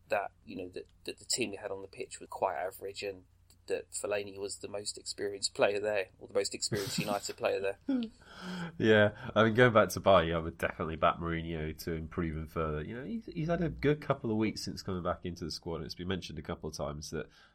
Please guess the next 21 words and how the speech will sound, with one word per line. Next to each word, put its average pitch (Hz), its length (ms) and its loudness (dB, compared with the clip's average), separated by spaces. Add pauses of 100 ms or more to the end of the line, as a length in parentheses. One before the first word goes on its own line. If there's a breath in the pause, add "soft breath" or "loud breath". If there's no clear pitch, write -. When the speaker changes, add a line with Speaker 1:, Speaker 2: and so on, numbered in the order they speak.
(100)
Speaker 2:
Mourinho 82 280 0
sort - 200 -2
of - 40 -2
stumbled 90 460 4
onto 85 440 2
what 90 280 0
appears 120 560 2
to 87 100 -2
be, 101 420 4
at 78 140 -6
this 90 160 0
point, - 300 -4 (420 soft breath)
touching 85 360 -2
wood, 90 280 6 (460 loud breath)
um, 90 480 6
that 90 400 4 (500)
Rojo 98 400 6
and 87 140 6
Bailly 85 320 8
is 87 400 0
the 87 480 2